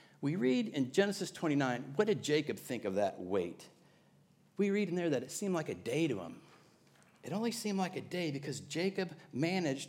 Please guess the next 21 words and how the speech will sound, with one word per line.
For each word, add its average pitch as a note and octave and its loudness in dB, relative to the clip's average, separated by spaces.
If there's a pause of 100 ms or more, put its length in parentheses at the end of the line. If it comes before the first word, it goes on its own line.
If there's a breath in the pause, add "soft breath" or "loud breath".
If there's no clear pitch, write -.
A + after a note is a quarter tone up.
(160)
the D3 0
wait. D#3+ -2
And C#3+ 0
instead F#3+ 0
of D#3+ 6
focusing F3+ 0
on D3 4
things E3+ 0 (140 loud breath)
he B2+ -2
didn't F3 4
have, E3+ 0 (160 loud breath)
he D3 0
focused D#3 4
on A#2+ 0
service. - -2 (260 loud breath)
And C3 0
he C3 4
focused E3+ 4
on D3 4
the B2+ 2
reward B2+ 6